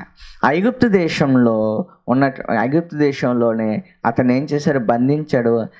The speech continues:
ఆ తర్వాత చివరికి అతని మరణం ఎక్కడ జరిగింది?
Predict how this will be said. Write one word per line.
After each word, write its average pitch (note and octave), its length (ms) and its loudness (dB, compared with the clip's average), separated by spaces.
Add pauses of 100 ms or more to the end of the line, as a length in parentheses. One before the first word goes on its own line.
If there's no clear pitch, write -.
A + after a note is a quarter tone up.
(140)
ఆ A#2+ 60 0
తర్వాత C3+ 460 -2
చివరికి C#3+ 300 0
అతని B2 220 -4
మరణం B2+ 460 -2
ఎక్కడ C3 240 -2
జరిగింది? D3+ 640 -2